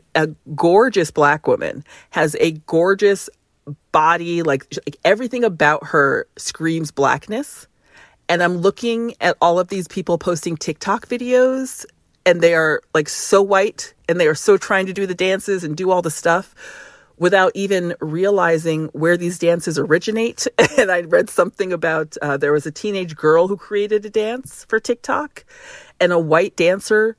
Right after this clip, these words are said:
started getting endorsement deals because she did it, and kind of, you know, she was already popular, but she started getting, um, money, like, actual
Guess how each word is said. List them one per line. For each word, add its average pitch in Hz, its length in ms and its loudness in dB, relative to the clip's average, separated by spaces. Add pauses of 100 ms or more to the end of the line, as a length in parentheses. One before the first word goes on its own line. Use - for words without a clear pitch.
started 202 440 0
getting 190 460 2
endorsement 170 560 0
deals 196 320 0
because 196 260 -6
she 202 140 -8
did 196 180 0
it, 202 260 -2
and 165 160 2
kind 160 260 -4
of, 151 180 -2
you 160 80 -8
know, 156 60 -4
she 175 140 -6
was 165 120 0
already 165 240 4
popular, 135 560 -2
but 151 240 0 (500)
she 196 140 -4
started 170 440 0
getting, 151 580 2
um, 131 360 0
money, 196 540 -2 (320)
like, 170 180 2
actual 240 640 2